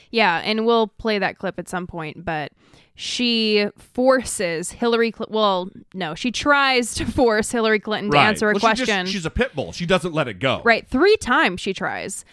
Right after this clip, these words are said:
Speaker 1: But, you know, if these candidates aren't going to answer the question, they're not gonna answer the question. You can try to do it over and over and over again, but if,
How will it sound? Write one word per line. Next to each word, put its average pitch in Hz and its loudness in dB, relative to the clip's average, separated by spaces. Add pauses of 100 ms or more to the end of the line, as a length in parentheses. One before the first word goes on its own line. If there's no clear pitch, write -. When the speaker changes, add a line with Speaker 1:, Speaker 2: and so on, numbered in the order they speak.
(120)
Speaker 1:
But, 208 2
you 262 0
know, 254 4
if 226 2
these 294 0
candidates 302 0
aren't 233 2
going 220 0
to 208 -4
answer 196 -4
the 190 -8
question, 226 -4
they're 226 4
not 214 2
gonna 196 -8
answer 160 -10
the 143 -10
question. 151 -10 (220)
You 247 2
can 254 2
try 220 2
to 208 0
do 202 2
it 202 4
over 190 2
and 170 -4
over 175 -2
and 165 -6
over 170 -6
again, 156 -10
but 196 -2
if, 202 -6